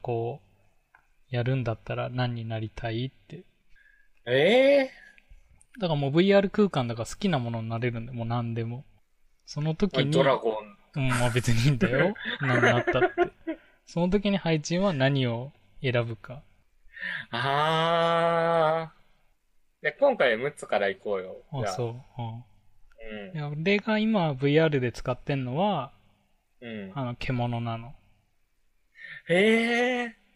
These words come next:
Speaker 1: まあ、それは獣とかもあるんだけど、
Speaker 2: うん。
Speaker 1: けど、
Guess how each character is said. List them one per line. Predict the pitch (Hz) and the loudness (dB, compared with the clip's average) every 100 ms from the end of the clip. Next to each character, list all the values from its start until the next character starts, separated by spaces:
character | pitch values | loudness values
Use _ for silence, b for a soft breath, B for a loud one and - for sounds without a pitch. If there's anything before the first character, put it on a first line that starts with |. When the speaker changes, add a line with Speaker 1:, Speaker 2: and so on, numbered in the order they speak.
| _ _ _ _ | _ _ _ _
Speaker 1:
ま | - | -16
あ、 | |
そ | - 143 | -8 -2
れ | 151 | 0
は | 156 151 | 2 0
獣 | - - 135 139 139 139 | -4 -4 -2 -2 -2 -2
と | 147 | -4
か | 123 | -4
も | 117 117 | -2 -2
あ | |
る | 120 | -2
ん | 113 | -4
だ | 113 | -6
け | - | -8
ど、 | 120 123 123 123 _ _ _ _ - | -4 -4 -4 -10 _ _ _ _ -20
Speaker 2:
う | 117 | -14
ん。 | 107 101 95 _ | -12 -12 -14 _
Speaker 1:
け | - 160 | -4 2
ど、 | 160 147 127 | 4 4 0